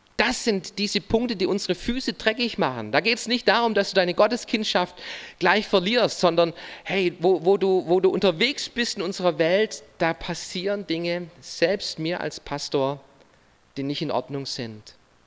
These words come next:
Und ich weiß, dass ich ein Kind Gottes bin, dass ich gerettet bin, dass ich geheiligt bin in Jesus Christus. Aber wenn's um die Beziehung von Jesus geht, du, da möchte ich mich immer wieder neu überprüfen. Herr,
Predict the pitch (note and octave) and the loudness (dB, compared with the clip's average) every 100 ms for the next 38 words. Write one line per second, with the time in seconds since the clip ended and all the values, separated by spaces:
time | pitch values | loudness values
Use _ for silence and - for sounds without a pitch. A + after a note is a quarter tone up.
0 | _ _ _ _ _ _ - C#3 D3 G3 | _ _ _ _ _ _ -10 -2 2 2
1 | G#3 E3+ D3+ D3 - F3+ E3 E3+ F3+ - | 0 -6 -6 -8 -6 -8 -4 -4 -4 -8
2 | C3+ A#2+ B2+ - B2+ B2 D3 C#3+ A#2+ A2 | -8 -6 -8 -6 -4 -4 -4 -6 -10 -8
3 | A#2 C3+ - C#3 B2+ B2+ D3 D#3 - B2 | -8 -10 -10 -10 -8 -4 -4 -6 -10 -12
4 | G#2+ G#2 _ _ - C3 C3 - C#3 - | -12 -16 _ _ -8 -4 -4 -4 -8 -8
5 | C3 - A#2 - - - _ - - _ | -10 -8 -10 -10 -16 -18 _ -20 -20 _
6 | _ _ - - - - - - C#3+ D#3 | _ _ -20 -20 -20 -20 -20 -6 -2 0
7 | F#3+ F#3 F3 D#3 - - G3+ G#3+ - F#3 | 0 -2 -4 -6 -6 -4 0 0 -2 -4
8 | D#3+ G3 F3+ - E3+ E3+ E3+ - E3 D#3+ | -2 -2 -4 -6 -2 -2 -2 -4 0 0
9 | D3 D3+ D#3+ D3 C#3+ - D#3+ D#3+ D#3 D3+ | 0 -4 -6 -10 -10 -6 -4 -2 -4 -4
10 | C3+ C#3 C#3 B2 C3 - B2 A#2+ - G#2+ | -4 -4 -4 -4 -6 -8 -10 -10 -12 -16
11 | G2+ - _ _ - _ - C3+ C#3+ D3+ | -18 -20 _ _ -20 _ -4 0 0 -2